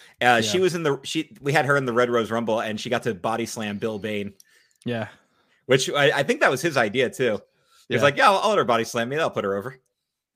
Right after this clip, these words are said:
Speaker 1: Um, Bill Bane, another great guy to work with. Uh, Sinister X has done spots for us as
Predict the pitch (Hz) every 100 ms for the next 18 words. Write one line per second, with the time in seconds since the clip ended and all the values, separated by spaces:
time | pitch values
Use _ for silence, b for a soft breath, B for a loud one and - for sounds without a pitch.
0 | _ _ _ _ _ _ 117 117 110 107
1 | 104 - _ 139 143 127 123 120 110 110
2 | 110 110 110 107 110 113 _ _ _ 117
3 | _ 104 107 107 117 110 107 95 143 131
4 | - 107 113 - 117 104 113 110 - 110
5 | 107 - 113 110 110 - -